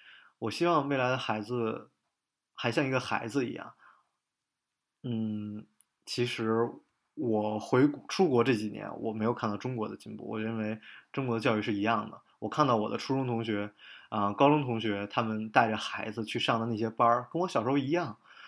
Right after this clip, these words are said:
我说：“你给孩子走的这些路，我小时候都已经走过了。”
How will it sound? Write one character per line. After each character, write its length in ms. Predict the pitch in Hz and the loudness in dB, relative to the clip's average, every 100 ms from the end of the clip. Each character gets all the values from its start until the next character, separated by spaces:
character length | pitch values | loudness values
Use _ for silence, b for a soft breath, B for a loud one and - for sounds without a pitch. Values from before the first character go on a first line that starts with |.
| B | B
我 120 | 120 143 | 2 4
说 80 | 170 | 4
：“你 120 | 151 | 0
给 240 | 135 - | 0 0
孩 220 | 127 113 131 | 2 4 4
子 100 | 147 | 4
走 160 | 107 | 2
的 60 | 107 | 0
这 100 | 139 | 2
些 120 | 151 | 2
路， 240 | 151 123 117 | 2 0 0
我 80 | |
小 120 | 131 110 | 0 2
时 60 | |
候 80 | 123 | 2
都 80 | 139 | 0
已 20 | |
经 160 | 135 143 | -2 -2
走 220 | 104 107 | -4 -2
过 220 | 117 113 | -2 0
了。” 160 | 104 | -2